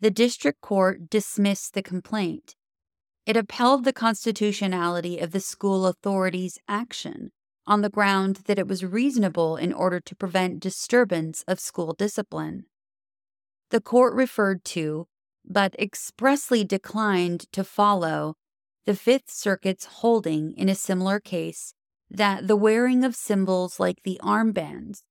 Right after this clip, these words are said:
cannot be prohibited unless it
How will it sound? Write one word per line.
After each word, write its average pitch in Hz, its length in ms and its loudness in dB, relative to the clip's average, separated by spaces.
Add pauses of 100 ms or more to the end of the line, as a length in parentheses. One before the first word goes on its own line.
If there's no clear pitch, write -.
(320)
cannot 190 420 0
be 196 120 0
prohibited 190 920 0 (180)
unless 185 580 0
it 175 220 -2